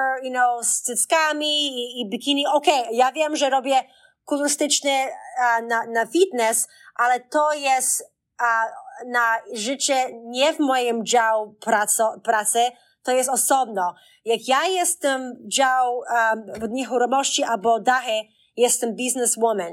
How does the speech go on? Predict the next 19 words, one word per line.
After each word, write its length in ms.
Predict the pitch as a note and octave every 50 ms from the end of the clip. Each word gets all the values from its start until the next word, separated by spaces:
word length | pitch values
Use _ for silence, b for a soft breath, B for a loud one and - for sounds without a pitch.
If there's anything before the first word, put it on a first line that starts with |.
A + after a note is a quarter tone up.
| - - -
Nie, 420 | A3 A3+ B3 C4+ D4 D4 B3 A#3
nie 180 | A#3+ B3 B3 B3+
mieszam 580 | C4 C#4+ D4 C#4+ - - C#4+ C4+ C4 B3 B3 B B B B B B
bikini 760 | F#3+ A#3+ B3+ B3+ - - D#4 D#4 D4+ C#4+ C#4+ D4 C#4+ C#4+ C#4+ C4
albo 200 | B3 G#3+ A#3+ A#3+
takie 460 | A#3+ C4 B3 B3 - B3+ B3 A#3+ A#3 A#3+ b b b b b b b _ -
pierdoły, 540 | - C#4+ C4 B3 A3 G#3+ C4+ C4+ C4+ C4 C4 B3+ B3 B3 B3 B3 B3+ B3+ C4+
you 100 | C4 B3
know, 420 | B3 A#3+ A#3 A#3 A#3 A3+ A3+ A#3 - A3+ A#3 - A#3+
a, 120 | A#3 A3
a, 40 | A3 G3+ G3 - A3 A3+ G3 -
takie 220 | - A#3+ A#3+ - G3+
kobiece 640 | - B3 G3+ C4 C4 C4 B3+ - - C4 B3 A#3+ A#3+
w 100 | B3 -
pracy. 420 | - B3 A3+ A3 A3 - - G#3 F#3+ F3 -
Jestem 320 | G3+ A3 G#3+ - A#3 A3+ F#3+
bardzo 260 | A3+ A#3 A3 A#3+ A#3
biznes, 600 | F#3+ F#3 A3+ A3+ G3 G3+ F3+ E3+ E3 - - _ _
ale 400 | - A3+ A3+ A#3 A#3 A#3 A3+ A3+